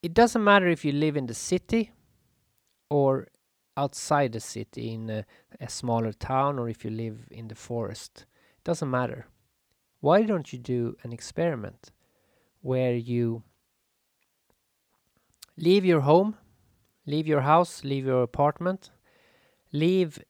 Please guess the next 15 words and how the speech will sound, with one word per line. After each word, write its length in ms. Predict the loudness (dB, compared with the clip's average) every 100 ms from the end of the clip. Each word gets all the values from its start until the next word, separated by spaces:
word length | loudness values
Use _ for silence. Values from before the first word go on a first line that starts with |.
| -10
in 180 | -6 -4
the 60 |
morning 500 | 0 2 2 0 -2 -6 _ _ _ _ _ _ _ _ _ _ _ _ _ _ _
with 240 | -4 -4 -2
only 280 | 2 4 4
the 100 | 2
clothes 680 | 2 2 2 -2 -12 -14 -6
you 140 | -4
have 280 | 0 0 -2 -4
on, 380 | -4 -4 -6 -14 _ _ _ _ _ _ _ _ _ _ _ _ _ _ -10
maybe 300 | -2 0 0
bring 340 | -2 -2 -2
a 60 | -2
knife, 640 | 0 0 0 -6 -20 -20 -20 -16 -6
uh, 320 | -6 -4